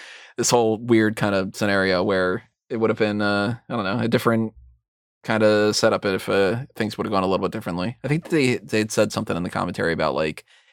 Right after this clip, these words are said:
they spent twelve weeks trying to learn English or something. And, you know, I,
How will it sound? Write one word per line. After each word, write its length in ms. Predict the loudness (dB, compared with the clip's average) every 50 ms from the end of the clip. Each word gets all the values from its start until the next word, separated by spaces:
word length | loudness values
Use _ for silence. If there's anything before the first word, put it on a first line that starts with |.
| _ _ _ -6
they 100 | -6 -4
spent 360 | -4 -2 0 -2 -2 -2 -6
twelve 400 | -10 -2 0 2 2 2 0 -2 -6
weeks 340 | -4 -4 -4 -2 -4 -8
trying 260 | -4 -2 -2 0 0 0
to 60 | -2
learn 220 | -2 -2 -2 -2 -4
English 460 | -4 -4 -4 -4 -4 -4 -6 -10 -12 _ -12
or 60 | -10
something. 440 | -8 -8 -8 -8 -8 -10 -10 -10 -12 _ _ _ _ -20 _ _ _ _ _ _ _ _ _ _ _ _ _ _ -6
And, 220 | -2 -2 -2 0
you 80 | 0 0
know, 80 | 2
I, 320 | 2 2 2 2 2 0